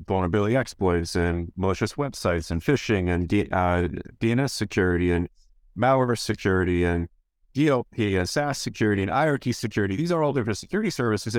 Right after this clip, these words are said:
That's the functionality you need, and we can deliver it in the hardware form factor, a software form factor, or a sasi form factor. And importantly,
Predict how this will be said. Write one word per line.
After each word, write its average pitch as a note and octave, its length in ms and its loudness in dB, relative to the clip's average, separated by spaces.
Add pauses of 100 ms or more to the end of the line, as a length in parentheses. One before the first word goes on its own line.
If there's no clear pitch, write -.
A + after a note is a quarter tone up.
(680)
That's F#3 260 -2
the F#3 100 -2
functionality A2+ 640 0
you F#2+ 140 -2
need, G3 240 0
and A#2 120 2
we A2 140 2
can G#2 140 -2
deliver G#2+ 380 2
it G2+ 100 -8
in G#2 120 0
the F#2+ 300 -2 (100)
hardware D3 420 0
form F3 240 -6
factor, F3 500 -2 (440)
a F#2 120 0
software D#3 500 -2
form D3+ 300 -4
factor, D3 560 -2 (240)
or G#3 220 0
a F#3+ 40 0
sasi D#3+ 460 0
form G2 240 -2
factor. F2+ 500 -2
And F#3+ 240 -2
importantly, B2 720 -2